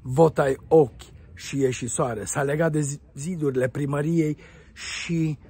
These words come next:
a cerut unde este votul său când a văzut că sută la sută a fost votat ochiul.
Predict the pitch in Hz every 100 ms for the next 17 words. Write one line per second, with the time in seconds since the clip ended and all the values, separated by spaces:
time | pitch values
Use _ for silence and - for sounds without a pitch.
0 | - - - - - - - - 156 160
1 | 160 - 185 180 160 147 - 151 147 151
2 | 143 127 160 143 160 151 139 - - 147
3 | 131 143 147 160 - 139 120 - 147 139
4 | 135 117 143 127 127 - - - 127 143
5 | 139 139 123 117 127 113 - 127 117 -
6 | 104 80